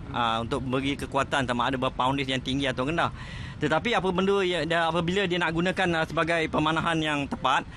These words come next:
maka dia akan la-, latih diri dia, tarikan dia mesti mengikut kepada pound yang dia boleh tarik. Ha, tarik macam kita tahu berapa pound, kita tarik,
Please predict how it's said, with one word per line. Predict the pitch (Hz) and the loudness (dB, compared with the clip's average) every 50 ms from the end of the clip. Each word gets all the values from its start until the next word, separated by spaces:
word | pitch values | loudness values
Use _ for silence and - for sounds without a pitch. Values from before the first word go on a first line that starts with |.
| - - - - - | -12 -12 -12 -10 -4
maka | - 131 135 - 180 175 165 | -2 -2 -2 0 0 0 0
dia | 151 156 | 0 -2
akan | 147 - 151 143 139 135 - - - - - - - - - - | -2 0 0 0 -2 -2 -6 -10 -12 -12 -12 -12 -14 -14 -10 -4
la-, | 98 104 113 117 110 92 | -2 -2 -2 -2 -4 -2
latih | - 123 127 - 156 151 | -2 -2 0 0 -2 -2
diri | 143 143 139 135 135 135 | 0 0 0 0 0 0
dia, | 147 180 233 - - - - - | -2 -2 -4 -6 -10 -12 -12 -4
tarikan | - 135 139 151 143 - - 160 160 | -2 -2 0 0 -2 -2 0 0 0
dia | 165 180 180 | 0 0 -2
mesti | 165 147 160 151 | -2 -2 -4 -2
mengikut | 143 151 156 156 - 165 | -2 -2 -2 0 0 0
kepada | - 151 151 147 | 0 0 0 0
pound | - - 135 131 131 120 120 | 0 2 2 2 2 2 0
yang | 123 | 0
dia | 120 120 | 0 -2
boleh | 117 113 117 113 | 0 0 -2 0
tarik. | - 120 110 107 98 92 - - - - | 0 0 0 0 -2 -4 -8 -12 -10 -6
Ha, | 98 98 101 95 85 - - - - - - - | -4 -4 -2 -4 -4 -6 -8 -10 -12 -10 -8 -2
tarik | - 151 190 185 151 | 0 0 0 0 -2
macam | - 175 165 156 185 | -2 -4 -2 -2 -2
kita | 185 185 185 196 | -2 0 -2 0
tahu | 185 - 202 | 2 2 2
berapa | 185 185 180 196 190 | 2 2 0 0 -2
pound, | - - - 190 220 233 202 | -2 -2 0 0 0 0 0
kita | 170 175 180 | 0 0 0
tarik, | 160 175 170 180 208 262 247 | 2 2 0 0 0 -2 -4